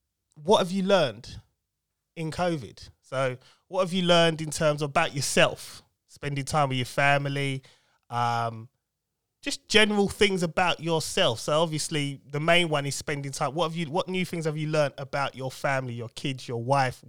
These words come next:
What have you learned? And looking back on it now, when things get back to normal, what are you gonna change in your household or your family life or your kids or about yourself even? What are you gonna change for yourself? 'Cause I think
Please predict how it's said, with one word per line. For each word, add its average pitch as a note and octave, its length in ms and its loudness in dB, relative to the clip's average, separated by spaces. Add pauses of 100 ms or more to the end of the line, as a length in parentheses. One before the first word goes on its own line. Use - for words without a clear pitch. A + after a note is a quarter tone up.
What E3 160 -2
have C#3+ 140 -2
you D3+ 120 -6
learned? C#3+ 320 0 (480)
And B2+ 480 -2 (880)
looking E3 440 -4
back D#3+ 300 -2
on D3+ 100 0
it A2 120 -6
now, C#3+ 440 -2
when D3 220 -4
things D3+ 300 -6
get B2+ 200 -10
back - 200 -8
to D3 100 -4
normal, C#3 320 0
what D3 200 2
are D3 80 -4
you D3 120 -2
gonna C#3 220 -2
change C#3+ 540 0
in C3+ 80 -6
your B2+ 120 -2
household C3+ 600 2
or C3 80 -2
your A#2+ 120 -4
family C#3 540 0
life C3 320 -4
or B2 80 -10
your A#2 140 -12
kids C#3+ 560 -6
or B2+ 200 -2 (360)
about G3+ 260 6
yourself F4+ 420 -2
even? C3+ 240 0
What G3 60 -4
are G3 40 -4
you F#3+ 40 -14
gonna F#3 140 -4
change F3 440 -4 (280)
for F3+ 260 2
yourself? D#3 500 -2
'Cause E3+ 120 -4
I F3+ 100 2
think F3+ 380 0